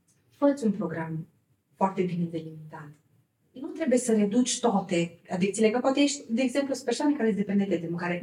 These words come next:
nu poți să nu mai mănânci doar ca să nu mai fii dependent de mâncare. Sau nu poți să nu mai faci cumpărături niciodată că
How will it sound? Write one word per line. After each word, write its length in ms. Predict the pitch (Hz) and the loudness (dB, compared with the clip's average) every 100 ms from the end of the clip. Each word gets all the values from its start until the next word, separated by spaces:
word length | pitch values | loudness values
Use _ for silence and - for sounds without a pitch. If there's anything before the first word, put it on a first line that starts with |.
| 233 | 2
nu 220 | 240 254 | 4 4
poți 580 | 240 170 156 - - - _ _ | 2 -2 -4 -6 -14 -14 _ _
să 200 | - 202 | -2 4
nu 80 | 190 | 4
mai 140 | 175 165 | 4 2
mănânci 500 | 160 160 156 - - - | 0 0 -2 -6 -10 -2
doar 240 | 175 170 | -2 -2
ca 160 | - - | -10 -10
să 200 | - 156 | -6 -6
nu 60 | 156 | -6
mai 100 | - | -8
fii 100 | 143 | -8
dependent 380 | 156 - 147 151 | -8 -10 -14 -14
de 80 | 156 156 | -16 -16
mâncare. 420 | 156 143 - _ - - - - - | -16 -16 -18 _ -20 -20 -20 -20 -8
Sau 200 | - 202 | 2 6
nu 100 | 233 | 6
poți 160 | 240 254 | 4 4
să 60 | |
nu 60 | 226 | 4
mai 120 | 226 | 4
faci 200 | 233 226 | 2 0
cumpărături 720 | 220 196 180 175 233 247 - - | 2 4 2 4 4 4 2 2
niciodată 500 | 220 202 185 208 196 | 2 4 2 2 0
că 180 | 190 | -2